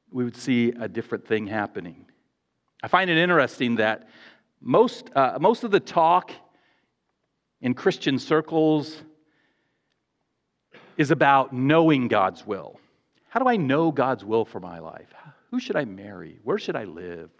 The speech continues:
What job should I take? Instead of talking about doing God's clearly revealed will found in his word.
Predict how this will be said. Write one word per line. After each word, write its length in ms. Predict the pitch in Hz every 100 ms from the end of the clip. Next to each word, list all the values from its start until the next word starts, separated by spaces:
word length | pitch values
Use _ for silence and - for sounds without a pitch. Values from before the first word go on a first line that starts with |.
| _
What 140 | - -
job 300 | 110 110 104
should 160 | 101
I 80 | 95
take? 480 | - 92 85 - _ _ _ -
Instead 400 | 131 - 196 170
of 200 | 143 - - - _ _ _ _ _ _
talking 320 | - 151 165 143
about 300 | 127 117 117
doing 440 | 170 170 135 123
God's 380 | 135 127 127 -
clearly 580 | - - 160 160 151 139
revealed 840 | 117 127 107 127 127 113 98 98
will 300 | 117 117 110
found 500 | - - 107 107 101
in 100 | 98
his 260 | 90 95 90
word. 480 | 92 90 80 82